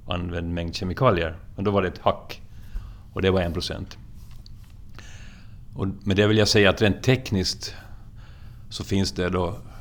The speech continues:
goda förutsättningar för oss att rena vattnet utifrån kvaliteten s-, som idag är i sjöarna. Men samtidigt så måste man komma ihåg andra aspekter, och det är ju det att om det blir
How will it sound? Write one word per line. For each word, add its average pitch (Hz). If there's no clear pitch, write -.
goda 101
förutsättningar 90
för 101
oss 90
att 98
rena 95
vattnet 90
utifrån 92
kvaliteten 92
s-, -
som 98
idag 90
är 87
i 90
sjöarna. 95
Men 92
samtidigt 98
så 101
måste 98
man 92
komma 98
ihåg 95
andra 92
aspekter, 90
och 98
det 98
är 92
ju 95
det 95
att 90
om 98
det 95
blir 90